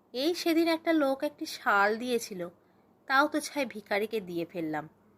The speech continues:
জামাটা আমার ধারই ধারি না কোনোদিন।"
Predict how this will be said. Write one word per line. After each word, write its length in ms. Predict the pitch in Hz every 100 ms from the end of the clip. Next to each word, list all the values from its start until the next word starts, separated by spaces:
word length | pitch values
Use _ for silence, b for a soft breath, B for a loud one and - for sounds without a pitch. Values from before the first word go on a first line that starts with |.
| _ _ _
জামাটা 420 | 285 247 233 240
আমার 180 | 262 302 302
ধারই 420 | 220 208 208 277
ধারি 240 | 294 311 311
না 100 | 311
কোনোদিন।" 440 | 302 294 285 294